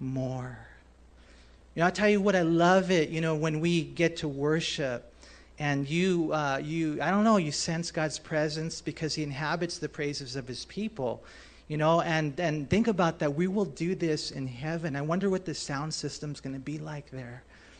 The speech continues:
You know, all seriously, uh, the, the guitars, man, I love the, the music, the drums, especially. That's why we got the double bass here.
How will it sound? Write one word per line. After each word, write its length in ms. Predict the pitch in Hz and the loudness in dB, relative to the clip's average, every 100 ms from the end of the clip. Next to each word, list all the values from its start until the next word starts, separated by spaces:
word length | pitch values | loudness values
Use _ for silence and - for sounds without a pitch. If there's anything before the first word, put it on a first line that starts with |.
| - - - - | -20 -20 -20 -8
You 80 | 151 | 4
know, 80 | 175 | 8
all 260 | 175 185 190 | 10 10 8
seriously, 500 | - 208 208 170 151 | 10 10 10 6 4
uh, 60 | |
the, 160 | 151 151 | 4 0
the 100 | 147 | 0
guitars, 880 | 147 - - 170 185 196 202 - | 0 -2 4 6 8 6 4 -2
man, 340 | 170 185 190 185 | -2 2 2 2
I 80 | 143 | 0
love 640 | 147 170 190 208 180 143 | -2 0 2 2 2 -2
the, 120 | 151 | -4
the 120 | 151 | -2
music, 520 | 151 170 190 170 196 156 | -2 0 0 2 0 -2
the 100 | 147 | -6
drums, 380 | - 160 175 | -2 0 0
especially. 420 | 156 - 180 170 170 | -4 -4 -4 -2 -2
That's 160 | 165 | 0
why 60 | 165 | -2
we 80 | 160 | -2
got 180 | 160 | -4
the 60 | 160 | -4
double 280 | 147 160 151 | -4 -2 -2
bass 320 | 143 156 165 | -2 -2 -2
here. 260 | 185 175 | -2 -2